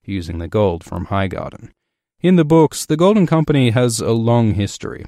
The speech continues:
and they're involved in Varys's complex conspiracy. Go watch that video. That sort of stuff won't be in the show, but they do have Oliphaunts, so that'll be dope. Point is, with the help of the Golden Company, Cersei hopes to defeat Dany when she returns from fighting the dead.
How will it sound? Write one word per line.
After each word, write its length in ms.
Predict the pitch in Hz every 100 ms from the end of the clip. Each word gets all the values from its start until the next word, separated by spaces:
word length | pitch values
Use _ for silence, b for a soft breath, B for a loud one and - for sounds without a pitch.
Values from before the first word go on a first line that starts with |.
| -
and 240 | 104 101
they're 100 | 117
involved 380 | 123 135 147 123
in 120 | 113
Varys's 600 | 101 120 131 107 80 78
complex 500 | - 92 85 87 -
conspiracy. 840 | - 85 - 85 - - - - -
Go 280 | 101 92 87
watch 340 | 90 90 -
that 240 | 90 90 98
video. 460 | 104 82 73 - - _ _ _ _
That 120 | 170
sort 160 | 170 185
of 100 | 156
stuff 340 | - 143 -
won't 240 | 127 120 101
be 160 | 110
in 100 | 104
the 80 | 92
show, 380 | 92 143 131 117
but 160 | 131 135
they 120 | 139
do 220 | 147 196
have 200 | 202 175
Oliphaunts, 640 | 165 170 143 107 85 - -
so 260 | - 90 87
that'll 260 | 95 98 90
be 140 | 76
dope. 300 | 73 67 - - _
Point 240 | 185 196
is, 300 | 185 165 139
with 200 | 143 151
the 60 | 147
help 200 | 180 208
of 100 | 185
the 80 | 143
Golden 360 | 127 127 113
Company, 500 | 101 127 127 104 104
Cersei 360 | 82 - 170 180
hopes 260 | 135 135 -
to 100 | 113
defeat 460 | 110 - 151 151
Dany 380 | - 95 90 92
when 220 | 101 98
she 140 | 95 107
returns 500 | 107 - 85 82 -
from 200 | 95 87
fighting 520 | - 82 82 87 82
the 120 | 82
dead. 360 | 85 73 -